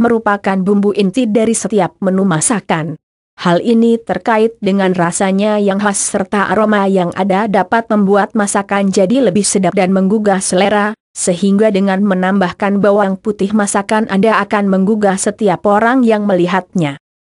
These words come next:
Untuk mengetahui lebih jelas, berikut merupakan penjelasan singkat mengenai bawang putih secara umum.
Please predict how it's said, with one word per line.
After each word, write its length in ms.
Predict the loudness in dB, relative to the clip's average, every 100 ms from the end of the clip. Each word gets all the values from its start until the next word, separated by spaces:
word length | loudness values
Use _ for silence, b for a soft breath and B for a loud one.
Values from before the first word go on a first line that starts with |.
| -4
Untuk 320 | 0 0 0
mengetahui 720 | 0 0 0 0 0 2 2 2
lebih 320 | 2 0 0
jelas, 560 | 2 2 2 -2 -6 -12 _
berikut 480 | -4 -2 0 -2 -4 -4
merupakan 560 | -2 -2 -4 -2 -2 0
penjelasan 640 | 0 2 2 0 0 -2 -2
singkat 480 | -2 0 0 -2
mengenai 560 | 0 0 0 0 0 2
bawang 400 | 2 2 2 -2
putih 400 | -4 -2 0 0
secara 560 | 0 -4 0 0 0 0
umum. 400 | 0 0 -2